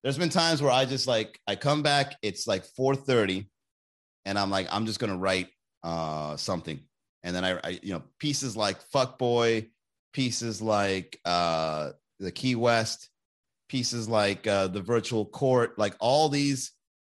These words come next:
all these, uh, these pieces of content that you saw online that get good traction, those, that's me writing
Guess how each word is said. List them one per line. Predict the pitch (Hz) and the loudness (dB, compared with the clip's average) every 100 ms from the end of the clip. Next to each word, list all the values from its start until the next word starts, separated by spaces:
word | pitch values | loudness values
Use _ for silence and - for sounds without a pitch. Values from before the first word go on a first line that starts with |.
| _ _ - | _ _ 2
all | 139 151 | 4 4
these, | 147 135 - | 4 2 2
uh, | 120 104 92 87 85 - | 2 4 4 2 -2 -8
these | 107 98 | -10 -8
pieces | - 139 123 | -4 -2 -2
of | 123 101 | -4 -2
content | 127 135 139 127 92 | 0 0 0 -2 -2
that | 76 | -4
you | 101 | -4
saw | - 113 | 0 2
online | 110 101 107 117 117 | 2 0 0 0 -2
that | 98 98 | -4 -4
get | 104 | -4
good | 113 110 | -4 -4
traction, | - 110 113 - 131 | -2 -2 -2 -4 -4
those, | 110 127 113 101 | -2 -2 -2 -2
that's | 127 - 92 | -2 -4 -12
me | 87 113 151 175 | -4 0 2 4
writing | 113 113 139 127 85 71 | 2 2 0 0 -6 -8